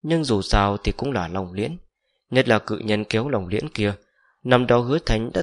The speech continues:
tự mình thể nghiệm qua nên biết được chỗ đáng sợ. Mặc dù hiện giờ phòng ngự thân thể của hắn cường hãn,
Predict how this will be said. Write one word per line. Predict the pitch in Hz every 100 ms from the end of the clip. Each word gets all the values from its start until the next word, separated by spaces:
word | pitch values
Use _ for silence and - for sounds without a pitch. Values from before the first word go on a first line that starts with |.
| -
tự | 113
mình | 107 104 -
thể | 104
nghiệm | 92 101 -
qua | - 104 104 _ _ -
nên | 117 110
biết | 123 -
được | 104 -
chỗ | 95
đáng | - 131
sợ. | 175 92 - _ _ _ _ _ _ _
Mặc | 127 123
dù | 123 123
hiện | 117 123 113
giờ | 113
phòng | 113 120 117
ngự | 113 -
thân | 170 165
thể | 107
của | 104 110
hắn | 117 190
cường | - 90 82
hãn, | 92 80